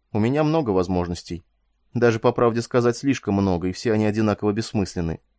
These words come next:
Извините». Он вспомнил, что должен изображать бодрость. «Куда-нибудь подальше от Цитаганды».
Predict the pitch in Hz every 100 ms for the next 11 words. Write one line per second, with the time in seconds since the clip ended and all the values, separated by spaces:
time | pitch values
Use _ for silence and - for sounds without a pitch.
0 | _ 104 95 95 85 - 78 _ _ _
1 | _ _ 95 95 - 156 160 90 - 147
2 | 180 175 165 165 156 151 147 123 95 87
3 | 87 - - _ _ _ _ - 139 131
4 | 127 123 - 123 143 127 123 - 117 123
5 | 101 85 80 76